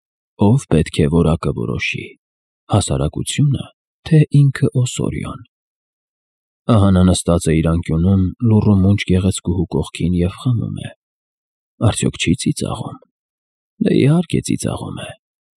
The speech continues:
Նա ծաղրում է խեղճ Միգելին։ Այդ վեց պիեսից ոչ մեկն էլ չգրվեց։ Այսպես, ուրեմն, դուրս է գալիս, որ նա պոեզիայի մասին մտածելն իսկ մոռացել է։ Ոչ,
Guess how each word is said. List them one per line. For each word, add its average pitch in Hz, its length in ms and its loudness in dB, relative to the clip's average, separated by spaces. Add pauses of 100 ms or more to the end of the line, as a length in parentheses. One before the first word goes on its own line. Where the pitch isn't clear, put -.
(360)
Նա 95 240 4
ծաղրում 87 540 0
է 64 80 -4
խեղճ - 420 -8
Միգելին։ - 680 -8 (880)
Այդ 65 220 2
վեց 64 240 0
պիեսից 85 500 2
ոչ 85 260 2
մեկն 98 320 0
էլ 85 120 0
չգրվեց։ - 680 -6 (1080)
Այսպես, - 520 2
ուրեմն, 117 480 4 (200)
դուրս 123 260 2
է 104 100 2
գալիս, 92 360 2
որ 87 200 0
նա 87 120 4
պոեզիայի 82 580 2
մասին 76 420 -2
մտածելն 71 640 -2
իսկ - 240 -6
մոռացել - 560 -8
է։ - 100 -12 (1000)
Ոչ, 67 400 2